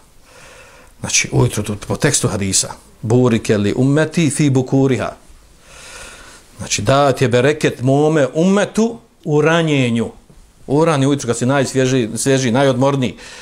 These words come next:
pa onda poslije kajlula, poslije podne, i tu odspavaj, ili prije podne, svejedno, s ono razilaženje, i tu odspavaj,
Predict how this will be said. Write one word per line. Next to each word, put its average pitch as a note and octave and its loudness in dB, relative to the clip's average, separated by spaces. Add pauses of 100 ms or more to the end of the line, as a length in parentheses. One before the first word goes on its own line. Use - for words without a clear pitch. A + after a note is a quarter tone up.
(140)
pa - 0
onda B2 2
poslije D#3 0
kajlula, C#3 2
poslije B2+ -4
podne, C3 2
i D#3+ -2
tu F3 4
odspavaj, C#3+ 0
ili A2+ -2
prije C#3 0
podne, A2+ -4
svejedno, A2+ -4
s - -12
ono A2+ -4
razilaženje, G#2+ -2 (380)
i F3 -2
tu F#3 2
odspavaj, F#3 0